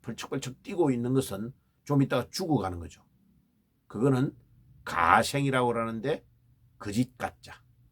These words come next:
살아있는 것 같더만은 실제는 죽어가는 거, 그를 비오스라고 합니다.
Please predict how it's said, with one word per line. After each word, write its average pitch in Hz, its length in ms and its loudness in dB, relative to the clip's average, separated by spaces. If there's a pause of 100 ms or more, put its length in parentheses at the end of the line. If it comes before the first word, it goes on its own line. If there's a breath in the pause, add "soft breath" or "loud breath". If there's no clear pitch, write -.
(260)
살아있는 165 580 4
것 113 80 -4
같더만은 107 440 -8
실제는 135 520 -6
죽어가는 95 520 -4
거, 107 240 -12 (520)
그를 120 360 -2 (200)
비오스라고 123 800 -6
합니다. - 280 -18